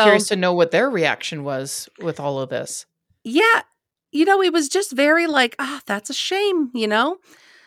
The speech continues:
Speaker 2: Yeah, like, I don't think they really,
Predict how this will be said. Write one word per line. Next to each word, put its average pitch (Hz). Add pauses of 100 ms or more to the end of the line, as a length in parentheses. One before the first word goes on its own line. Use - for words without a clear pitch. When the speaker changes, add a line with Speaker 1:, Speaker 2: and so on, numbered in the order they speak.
(460)
Speaker 2:
Yeah, 240
like, 269
I 294
don't 330
think 302
they 262
really, 254